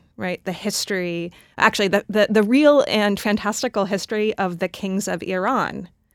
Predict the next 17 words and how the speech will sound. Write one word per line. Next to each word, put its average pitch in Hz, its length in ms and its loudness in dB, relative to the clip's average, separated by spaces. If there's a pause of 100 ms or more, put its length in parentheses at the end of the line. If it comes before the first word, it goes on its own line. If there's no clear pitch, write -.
(480)
uh, 190 180 0
which - 360 0
is 196 220 0
today 196 320 0
hailed 175 380 -2
as 170 180 -4
a 190 60 -8
kind 170 140 -4
of 165 80 -2
national 170 540 -2
epic 165 360 -8
of 170 160 -8
Iran, 202 520 -2 (280)
were 247 200 8 (240)
produced 226 760 0 (160)
in 202 320 0
Bombay. 185 580 0